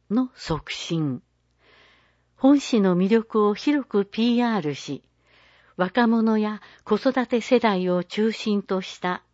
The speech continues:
移住者の受け入れや、転出者の抑制を行い、住み続けられる街を目指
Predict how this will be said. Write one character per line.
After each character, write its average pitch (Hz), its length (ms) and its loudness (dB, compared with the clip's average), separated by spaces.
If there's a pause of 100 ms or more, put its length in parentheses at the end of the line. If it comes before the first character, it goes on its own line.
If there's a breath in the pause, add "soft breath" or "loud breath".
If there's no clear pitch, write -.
(160)
移 202 160 -2
住 277 260 0
者 180 240 0
の 160 180 0
受 151 100 -8
け 196 120 -2
入 185 160 0
れ 175 160 -2
や、 170 200 -6 (580 loud breath)
転 247 280 2
出 - 260 -6
者 214 220 0
の 180 140 0
抑 196 200 0 (100)
制 262 320 2
を 233 220 0
行 233 180 -4
い、 202 300 -4 (440 soft breath)
住 240 160 0
み 247 160 2
続 233 260 -4
け 226 220 2
ら 214 160 0
れ 202 80 0
る 185 160 0
街 190 400 0
を 151 100 2
目 147 180 0
指 175 80 -2